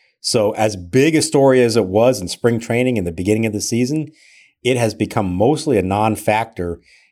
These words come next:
where it does not come up. You see the occasional violation on either the pitcher or the hitter, but I think that fear everyone had is, "Oh, this is gonna cost somebody a game in the ninth inning. A,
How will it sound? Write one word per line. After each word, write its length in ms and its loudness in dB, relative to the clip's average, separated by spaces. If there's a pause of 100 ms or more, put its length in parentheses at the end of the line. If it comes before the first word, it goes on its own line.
where 280 0
it 200 -4
does 180 0
not 260 -2
come 120 0
up. 160 0
You 80 -2
see 260 2
the 180 4
occasional 500 0
violation 680 0
on 180 -4
either 240 -4
the 100 -8
pitcher 440 -4 (360)
or 160 2
the 100 -2
hitter, 260 2
but 280 -4 (160)
I 100 0
think 220 -2
that 200 -2
fear 280 4
everyone 320 2
had 200 0
is, 120 0
"Oh, 120 2
this 220 0
is 140 -4
gonna 180 0
cost 460 -2
somebody 340 0
a 60 -2
game 320 0
in 60 -2
the 60 -6
ninth 360 -4
inning. 260 2
A, 160 -6